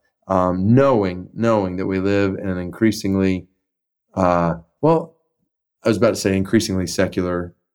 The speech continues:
picture, atheistic, and just uninterested in religion. At the same time,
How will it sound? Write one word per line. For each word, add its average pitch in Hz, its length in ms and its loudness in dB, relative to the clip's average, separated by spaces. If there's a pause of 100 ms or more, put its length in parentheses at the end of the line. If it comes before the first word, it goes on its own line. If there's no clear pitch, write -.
(220)
picture, 92 640 0
atheistic, 90 720 -4 (260)
and 101 180 2
just - 360 0
uninterested 127 840 2 (320)
in 113 320 -4
religion. 127 500 -4
At - 120 -6
the 113 80 -6
same 127 320 -2
time, 127 440 0